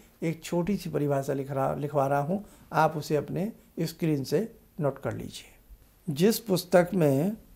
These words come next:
पांच बातों का विचार हो या पांच बातों के मेल से वह पुस्तक बनी हो, उसे हम पंचांग कहते हैं। ये पांच बातें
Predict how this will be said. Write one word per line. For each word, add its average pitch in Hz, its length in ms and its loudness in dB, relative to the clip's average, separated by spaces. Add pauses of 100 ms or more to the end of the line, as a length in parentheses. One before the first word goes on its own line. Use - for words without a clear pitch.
(220)
पांच 180 320 6
बातों 156 400 4
का 165 140 4
विचार 143 460 4
हो 156 340 0 (480)
या 170 220 4
पांच 160 640 2 (480)
बातों 156 420 6
के 185 160 2
मेल 156 300 4
से 160 480 0 (240)
वह 170 220 6
पुस्तक 175 400 0
बनी 147 360 2
हो, 151 300 0 (420)
उसे 175 260 4
हम 156 400 -2 (340)
पंचांग 147 580 4
कहते 127 340 -2
हैं। 127 300 -10 (1000)
ये 190 120 6
पांच 202 540 4
बातें 147 640 4